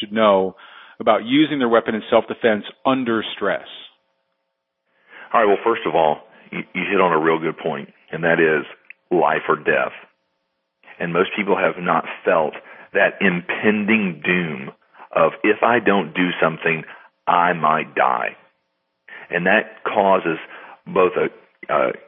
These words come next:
Speaker 2: chemical and a physiological reaction to go through the body. And what ends up happening is, uh,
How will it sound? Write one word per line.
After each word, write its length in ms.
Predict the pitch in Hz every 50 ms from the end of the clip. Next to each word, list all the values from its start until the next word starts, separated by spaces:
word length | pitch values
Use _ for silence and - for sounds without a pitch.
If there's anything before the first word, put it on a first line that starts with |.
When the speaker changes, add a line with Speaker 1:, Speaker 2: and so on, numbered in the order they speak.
| _ _ -
Speaker 2:
chemical 440 | 131 131 131 135 131 131 127 127 117 -
and 120 | 87 87
a 60 | 85 -
physiological 720 | - 110 104 110 104 98 98 98 95 92 - - 95 90 85
reaction 580 | 85 82 80 82 82 87 92 - - - 82
to 60 | 82 82
go 180 | 87 90 85 -
through 120 | 92 87
the 80 | 80 85
body. 480 | 73 76 78 80 80 80 76 69 65 - - _ _ _ _ _ _ _ - - - _ -
And 240 | 95 95 87 85 82 - - - _ _ _ _ _ _ _ _ - - -
what 160 | 101 104 90
ends 220 | 87 113 127 131 147
up 100 | - -
happening 460 | 85 90 82 85 - 117 131 131 120
is, 120 | 101 87 - - - - - - - - -
uh, 380 | 85 80 - - - 82 73